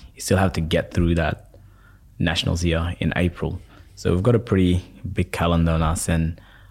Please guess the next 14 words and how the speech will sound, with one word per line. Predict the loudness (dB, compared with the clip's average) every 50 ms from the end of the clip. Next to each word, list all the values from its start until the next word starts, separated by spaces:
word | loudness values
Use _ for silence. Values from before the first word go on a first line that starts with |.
| -20 -16
of | -6
course | 0 2 2 4 4
another | 4 4 4 4
one | 2 2 0 0
is, | -4 -6 -10 -18 -20 -20 -20 -20 -20 -20 -20 -20 -20 -20 -20 -20 -20 -20 -10 -2 2
is | 4 4 4 4 2 2
with, | 2 2 2 0 -4 -16 -18 -20 -20 -20 -20 -20 -20 -14 -6 -2
with | 0 0
the | 2 2
success | 2 2 2 4 2 4 4 2
of | 0
the | 2 2
Olympics | 2 2 2 2 2 0 -2 -2 -2 -4
and | -2 -2 -2 -4 -6